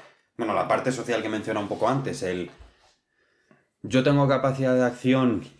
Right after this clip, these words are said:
sobre ciertas cosas y hay cosas que a mí me afectan y hay cosas que a mí no me afectan. Muchas veces tengo capacidad de acción sobre cómo me afectan las cosas.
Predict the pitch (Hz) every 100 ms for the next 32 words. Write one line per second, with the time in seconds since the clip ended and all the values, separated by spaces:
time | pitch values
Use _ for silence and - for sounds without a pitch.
0 | _ - - 110 101 98 113 117 113 117
1 | - 135 135 143 165 - - _ _ _
2 | _ _ - 98 101 117 117 110 113 113
3 | 110 107 131 147 135 113 113 104 107 101
4 | 101 98 98 90 95 87 92 104 117 113
5 | 123 131 113 107 104 110 104 110 104 101
6 | 101 - 120 127 127 123 117 110 110 101
7 | 104 95 92 92 - 76 - -